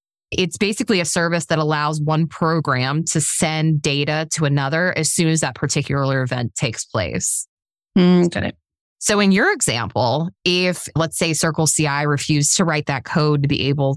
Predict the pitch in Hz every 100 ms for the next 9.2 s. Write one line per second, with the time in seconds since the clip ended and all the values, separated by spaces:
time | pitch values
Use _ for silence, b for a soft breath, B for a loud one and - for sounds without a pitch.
0 | - 143 135 120 - 226 220 175 - 165
1 | 165 185 135 123 127 117 113 113 180 -
2 | _ _ _ 185 180 160 - 226 226 202
3 | 170 160 175 165 160 - 143 139 151 151
4 | 143 - 143 139 - - 151 156 143 143
5 | 147 143 139 135 135 - - - 156 147
6 | 143 156 151 151 147 143 139 143 127 151
7 | 151 165 196 175 135 - 135 131 131 143
8 | 127 - 139 123 123 127 120 127 123 156
9 | 190